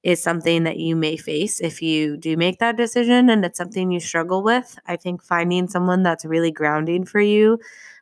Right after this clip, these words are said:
um, that you can call or just kinda touch base with. I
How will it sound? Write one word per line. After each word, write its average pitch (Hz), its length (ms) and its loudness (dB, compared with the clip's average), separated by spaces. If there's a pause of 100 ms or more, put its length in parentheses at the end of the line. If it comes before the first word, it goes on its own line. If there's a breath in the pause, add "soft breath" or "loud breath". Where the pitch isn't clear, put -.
um, 170 260 0
that 151 320 0
you 160 120 -6
can 156 220 -10
call 180 580 2
or 156 500 -4 (280 loud breath)
just - 240 -10
kinda 165 220 -4
touch - 260 -12
base 160 240 -4
with. 185 200 2 (540 loud breath)
I 170 220 0